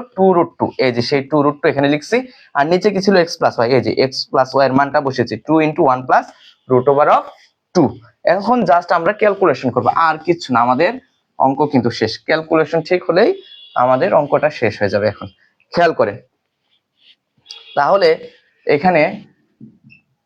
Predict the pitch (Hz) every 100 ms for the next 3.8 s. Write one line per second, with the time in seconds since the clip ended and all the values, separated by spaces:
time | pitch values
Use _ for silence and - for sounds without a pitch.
0 | _ _ _ _ _ _ _ _ _ _
1 | - 147 170 175 170 180 160 156 180 -
2 | 180 185 170 185 180 127 120 123 127 104
3 | 98 _ _ _ _ 147 170 131